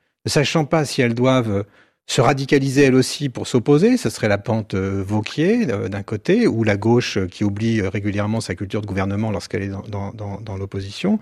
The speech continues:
ou si elles doivent vivre selon la nuance, comme disait Roland Barthes, mais au risque de ne plus avoir d'existence objective. Donc cette problématique, ils l'ont, ils l'ont, euh, pas résolue. C'est, c'est, c'est, et c'est bien, c'est bien ça qu'il faut, euh,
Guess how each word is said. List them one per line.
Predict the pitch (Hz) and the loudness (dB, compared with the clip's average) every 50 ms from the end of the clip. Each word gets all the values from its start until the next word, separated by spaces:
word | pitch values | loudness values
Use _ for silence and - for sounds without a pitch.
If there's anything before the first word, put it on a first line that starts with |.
| - - - - _ _ _ _ - | -2 -16 -20 -20 _ _ _ _ 2
ou | 151 139 | 2 2
si | - - 190 190 | 2 4 4 4
elles | 175 160 | 4 6
doivent | 143 156 165 156 139 131 117 | 6 4 4 4 2 -2 -4
vivre | 117 151 170 160 135 127 127 120 | -4 -2 -2 0 2 2 2 2
selon | - - 135 127 127 | 4 4 4 6 6
la | 127 120 | 4 4
nuance, | 123 127 160 208 220 - - | 4 4 4 2 0 0 -2
comme | - 131 127 | -4 -2 -2
disait | 117 113 117 117 | 0 2 2 2
Roland | - 117 113 113 120 | 2 2 0 0 0
Barthes, | 131 185 - - | 0 0 2 4
mais | 139 139 | 6 8
au | 143 131 | 8 8
risque | 139 208 208 - - - 147 | 6 4 2 0 0 -2 -4
de | 127 131 147 170 _ _ _ _ _ 139 _ _ 156 147 170 _ _ _ _ _ - 143 | -4 -4 -14 -18 _ _ _ _ _ _ _ _ -20 -20 -20 _ _ _ _ _ 0 2
ne | 123 | 2
plus | 117 - _ - - 165 170 185 180 | 2 -4 _ -8 -2 0 4 6 6
avoir | 135 113 117 143 156 151 135 | 6 6 4 2 2 2 2
d'existence | 131 123 113 110 123 113 - - 170 156 - 147 | 0 -2 -2 -2 -8 -10 -6 -4 -4 -2 -2 -2
objective. | 131 127 147 135 - 160 120 - - - - - - _ | 0 0 0 0 2 -2 -2 -2 -4 -18 -18 -20 -16 _
Donc | - - 135 - | 0 2 2 4
cette | - 156 - - | 2 0 0 2
problématique, | - 156 147 147 143 147 139 139 - 160 - - | 0 2 4 4 4 4 2 0 -2 -8 -4 -2
ils | 117 107 | -2 0
l'ont, | 104 110 107 107 110 _ _ - _ _ _ _ - | 2 0 0 -2 -4 _ _ -20 _ _ _ _ 0
ils | - 117 110 117 | 2 2 4 4
l'ont, | 123 117 113 110 104 | 4 4 4 4 4
euh, | 101 101 104 104 101 | 2 2 2 0 -2
pas | 104 - 98 - | 0 2 2 2
résolue. | 123 127 120 170 196 233 254 196 123 | 2 0 2 2 2 2 2 0 0
C'est, | - - 127 104 107 | -4 -2 0 0 0
c'est, | 104 - - 104 104 104 101 | -2 -2 -2 -2 0 -2 -2
c'est, | - - 104 | -2 -2 -2
et | 104 98 - 110 104 | -2 -2 -4 -6 -6
c'est | - - 113 | -2 -2 -2
bien, | 107 107 113 110 110 110 | 0 0 0 0 -2 -4
c'est | - - 113 | -4 -6 -6
bien | 104 113 110 | -4 -4 -6
ça | - - 180 165 | -2 -2 -2 -2
qu'il | - - 113 - | -2 -6 -12 -12
faut, | - - 135 135 117 | -4 -2 0 0 2
euh, | 107 101 98 110 | 2 0 -2 -4